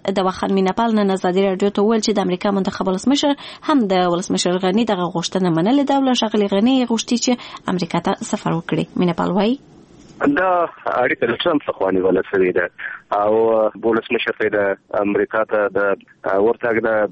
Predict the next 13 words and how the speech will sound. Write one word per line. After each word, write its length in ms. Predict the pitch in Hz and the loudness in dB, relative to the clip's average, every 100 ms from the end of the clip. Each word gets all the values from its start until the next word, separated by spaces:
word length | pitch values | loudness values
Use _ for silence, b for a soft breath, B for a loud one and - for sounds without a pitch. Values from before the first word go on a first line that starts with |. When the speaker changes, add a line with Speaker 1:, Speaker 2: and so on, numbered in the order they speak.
| 101 | -2
Speaker 2:
دعوت 320 | 104 139 - | -2 -2 -2
ورکړی 320 | 127 - 120 | -4 -2 -2
ده. 140 | 113 110 | 0 -2
همدارنګه 360 | 104 104 104 104 | -2 0 0 -2
د 80 | 101 | -4
افغانستان 360 | 101 98 117 113 | -6 -6 -2 0
ولسمشر 480 | 107 107 113 113 110 117 | 2 0 -2 -2 0 0
هم 80 | 127 110 98 | 2 2 2
ډونالډ 280 | 104 98 95 - | 2 0 -2 -2
ټرمپ 200 | 104 101 98 | -2 0 0
ته 60 | 92 - 101 95 | -2 -4 -4 -2
د 20 | 92 95 92 | 2 2 0
افغانستان 400 | - 101 - | -4 -6 -2